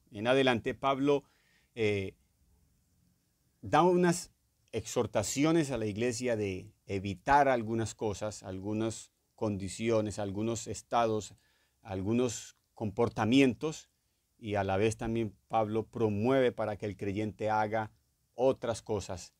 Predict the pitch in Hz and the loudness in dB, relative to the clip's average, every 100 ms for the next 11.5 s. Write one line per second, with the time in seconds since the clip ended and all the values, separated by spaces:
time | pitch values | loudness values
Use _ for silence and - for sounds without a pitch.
0 | _ _ _ - 139 135 117 120 127 135 | _ _ _ -8 -4 -2 0 2 4 6
1 | 131 131 131 113 127 135 123 110 - 110 | 6 4 2 0 0 2 2 2 -2 -6
2 | - 104 120 131 127 139 127 - 156 143 | -4 -4 0 2 4 4 2 0 0 0
3 | 131 131 113 107 110 120 113 117 117 113 | 0 0 0 0 -2 -4 -4 -4 -4 -4
4 | 104 95 - 98 104 90 110 113 - 123 | -6 -10 -8 -8 -8 -6 -4 -4 -4 -4
5 | 104 101 90 139 110 87 - _ _ - | -2 -4 -2 0 0 -4 -10 _ _ -18
6 | 104 104 98 92 107 123 117 107 - _ | -8 -4 -2 -2 -4 -4 -2 -2 -4 _
7 | _ - - 120 110 110 117 113 _ _ | _ -14 -4 -2 -2 -2 -4 -4 _ _
8 | - 107 98 101 123 139 - - - 107 | -14 -8 -6 -2 0 -2 -4 -12 -6 -2
9 | 110 120 127 131 127 117 113 135 156 151 | 0 0 0 -2 -2 -4 -2 2 4 4
10 | 117 123 139 135 131 131 135 120 131 107 | 2 0 -4 -4 -2 -4 -4 -4 -6 -4
11 | 101 104 156 170 - | -2 2 4 4 0